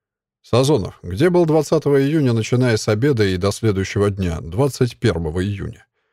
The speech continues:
Потрудись вспомнить поминутно, чем ты занимался в это время. Назови свидетелей, одним словом, предъяви своё алиби". "Алиби в чём?" Сазонов посмотрел на Владлена отсутствующим взглядом,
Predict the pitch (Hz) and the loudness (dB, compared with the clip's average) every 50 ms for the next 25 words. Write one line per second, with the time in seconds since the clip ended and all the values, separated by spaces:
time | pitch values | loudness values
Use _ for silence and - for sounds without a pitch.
0 | _ _ _ - 135 - 180 202 190 131 147 196 190 - 139 123 117 - - 147 | _ _ _ -2 0 2 2 2 4 4 2 2 0 0 -2 -2 -2 0 0 2
1 | 143 160 165 127 107 - - 110 110 123 120 101 92 87 - - 92 85 - _ | 2 2 2 0 0 0 -2 0 0 2 0 0 -2 -4 -6 -6 -6 -6 -8 _
2 | _ _ _ _ - - 151 160 147 113 - 110 101 101 101 101 104 117 139 147 | _ _ _ _ -2 2 2 2 2 2 0 -2 0 0 0 2 2 2 2 0
3 | 131 - - 92 92 87 - 98 98 101 98 82 73 - - - _ _ _ - | 0 -2 -2 -2 -2 -2 -2 -2 0 0 -2 -4 -4 -8 -14 -18 _ _ _ -2
4 | 98 110 127 135 165 185 233 208 - - 151 156 113 104 101 92 - - 104 92 | 0 2 2 4 2 2 0 0 0 0 0 2 2 0 0 -2 -2 -2 -2 0
5 | 95 92 92 - - 104 110 131 190 185 156 - 180 180 170 156 143 123 - 139 | 0 -2 -2 0 0 0 2 2 2 0 2 2 2 2 2 2 0 0 0 0
6 | 139 131 127 131 143 185 180 - - 110 113 117 123 123 101 90 85 - - - | 2 2 2 2 2 0 -2 0 0 2 2 2 2 0 0 -2 -6 -10 -12 -16
7 | - _ _ _ _ _ _ _ _ _ _ _ _ _ - 98 107 123 123 117 | -20 _ _ _ _ _ _ _ _ _ _ _ _ _ -2 0 0 2 2 2
8 | 120 113 117 117 - - - - 113 85 - _ _ _ _ _ _ _ _ _ | 0 0 -2 -2 -4 -6 -2 -2 -2 -2 -2 _ _ _ _ _ _ _ _ _
9 | _ _ _ _ - - - 110 107 117 170 185 156 143 120 - 139 131 - 131 | _ _ _ _ -8 -2 0 2 2 4 2 2 2 0 -2 -2 -4 -2 0 0
10 | 131 127 - - 117 101 95 90 92 92 95 107 113 113 117 147 180 160 135 127 | 0 0 0 0 0 0 0 -2 -4 -2 -2 -2 0 0 0 0 2 2 0 0
11 | - - 123 113 - - 156 135 - - 120 110 - - 110 107 101 107 117 135 | 0 -2 -4 -4 -2 -2 -4 -4 -2 -2 -2 -2 0 -2 -2 -2 0 0 2 2
12 | 143 131 123 113 110 107 | 2 2 2 0 -2 -4